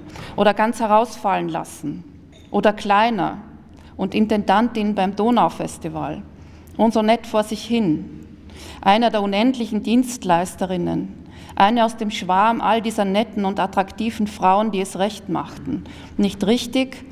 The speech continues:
recht. Und die damit ihre Blumerineröcke und Schilsanderhosenanzüge bezahlen konnten, damit sie den sie einsetzenden Männern gefielen, die ins Bett gingen mit ihnen, damit sie wussten, wohin sie gehörten. Diese Kette der Abhängigkeit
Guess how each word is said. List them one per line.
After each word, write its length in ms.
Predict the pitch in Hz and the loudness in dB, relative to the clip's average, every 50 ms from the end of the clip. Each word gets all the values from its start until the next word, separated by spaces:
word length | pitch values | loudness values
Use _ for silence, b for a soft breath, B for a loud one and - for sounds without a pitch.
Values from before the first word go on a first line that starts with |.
| - - - | -14 -8 -2
recht. 640 | 190 185 196 160 156 - - - - - - - - - - B B B B B B B B | 2 2 2 2 2 -2 -8 -14 -14 -16 -18 -18 -20 -20 -20 B B B B B B B B
Und 160 | B 214 214 | B 2 2
die 100 | 220 233 | 2 4
damit 380 | - 214 208 220 240 247 240 247 | 4 4 4 4 2 0 -2 -2
ihre 180 | 226 220 220 226 | -2 -2 -2 0
Blumerineröcke 920 | 226 226 226 226 220 208 214 254 269 254 226 170 170 170 - - 208 190 | 0 0 2 2 2 4 4 4 4 4 2 2 0 -2 -4 -4 -4 -4
und 160 | 180 196 196 | -4 -4 -2
Schilsanderhosenanzüge 1400 | - 214 196 202 - 214 214 226 240 220 196 190 185 175 175 - - 196 196 175 185 - - - 196 180 202 | -2 -2 -2 2 4 4 4 4 2 0 0 0 0 -2 -4 -4 -4 -2 -2 -2 -2 -4 -4 -4 -4 -4 -4
bezahlen 500 | 202 202 - - - 208 196 196 208 226 | -4 -6 -4 0 4 4 4 4 2 0
konnten, 480 | 214 - 220 220 240 233 233 247 262 262 262 B B B B B | -2 0 0 0 0 0 0 0 0 0 -2 B B B B B
damit 260 | 208 208 214 214 214 | 2 2 2 2 2
sie 80 | 226 | 0
den 180 | 180 208 202 208 | 2 2 2 2
sie 160 | 208 - 226 | 0 0 2
einsetzenden 680 | - 180 202 233 226 - 220 208 - - 190 - - 208 | 2 4 4 2 2 2 0 0 0 -4 -4 -2 0 0
Männern 300 | 190 180 180 190 185 175 | 2 4 2 2 2 0
gefielen, 640 | 165 190 190 - - 214 233 240 254 262 269 277 B B B B B B | -2 -4 -4 -2 0 2 4 6 6 6 4 2 B B B B B B
die 220 | B 196 196 208 185 | B 0 2 2 2
ins 200 | 175 185 - - | 2 0 0 2
Bett 260 | - 214 226 220 - | 2 2 2 2 0
gingen 280 | 247 247 240 240 240 | 0 2 2 4 4
mit 160 | 233 233 233 - | 2 2 0 0
ihnen, 340 | 214 220 220 220 214 226 220 B B B | -2 0 0 2 0 0 -2 B B B
damit 240 | - 214 208 208 208 | 2 2 2 2 2
sie 140 | 208 196 170 | 0 0 0
wussten, 480 | 190 214 208 - - 220 214 202 185 | 0 0 0 -2 -2 -2 -2 0 0
wohin 220 | 185 196 196 190 190 | 0 2 2 0 0
sie 160 | 190 202 196 | 0 0 0
gehörten. 720 | - 196 180 175 165 151 - - - - - - - - - - - B B B B B B B B B B B B B B B | 2 2 2 2 2 2 0 -4 -6 -6 -6 -6 -8 -12 -14 -18 -18 B B B B B B B B B B B B B B B
Diese 220 | - 220 214 233 | 2 4 4 4
Kette 300 | 226 - 277 269 269 269 | 4 4 4 4 4 2
der 120 | - 220 - | 2 4 4
Abhängigkeit 840 | 262 269 269 - 254 208 196 196 208 208 202 233 214 208 220 220 | 4 4 2 0 -4 -2 -2 -4 -4 -4 0 2 4 4 4 2